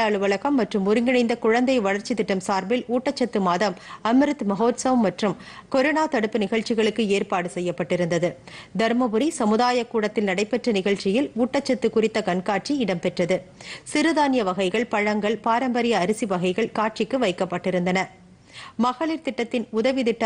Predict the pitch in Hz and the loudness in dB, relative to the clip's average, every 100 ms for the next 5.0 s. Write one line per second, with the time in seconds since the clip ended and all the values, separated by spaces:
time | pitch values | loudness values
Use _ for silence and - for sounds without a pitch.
0 | 196 196 196 196 185 202 220 202 190 226 | 0 2 2 2 2 0 0 0 0 -2
1 | - 233 269 233 214 208 185 180 196 208 | 0 0 0 0 0 0 2 2 2 2
2 | 185 - - - 247 247 285 233 180 - | 0 -10 -20 -4 -2 0 2 2 0 0
3 | 214 214 - 214 208 208 208 196 226 226 | 0 0 -4 -2 0 0 0 0 2 2
4 | 170 202 190 190 220 240 269 247 226 | 0 0 0 0 -2 -2 0 0 2